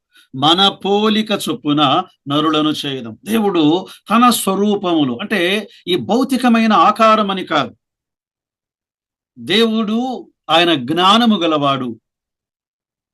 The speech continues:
దేవుడు చిత్తము గలవాడు, దేవుడు భావోద్రేకములు గలవాడు. అలాగే మొదటి మానవుడైన ఆదామును దైవ జ్ఞానము చేత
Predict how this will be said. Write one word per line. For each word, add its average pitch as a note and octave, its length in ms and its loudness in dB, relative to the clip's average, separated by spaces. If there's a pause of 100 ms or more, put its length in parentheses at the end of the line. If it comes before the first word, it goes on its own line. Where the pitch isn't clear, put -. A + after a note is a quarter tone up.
దేవుడు A3+ 580 0
చిత్తము A#3+ 540 -2
గలవాడు, D3+ 600 0 (840)
దేవుడు A#3 640 0
భావోద్రేకములు G#3+ 1000 0
గలవాడు. D3 600 -2 (220)
అలాగే D#3 540 0 (160)
మొదటి E3+ 300 -4
మానవుడైన D#3 600 2
ఆదామును E3 760 2 (220)
దైవ F#3+ 300 0
జ్ఞానము F3+ 840 2
చేత F3+ 340 -2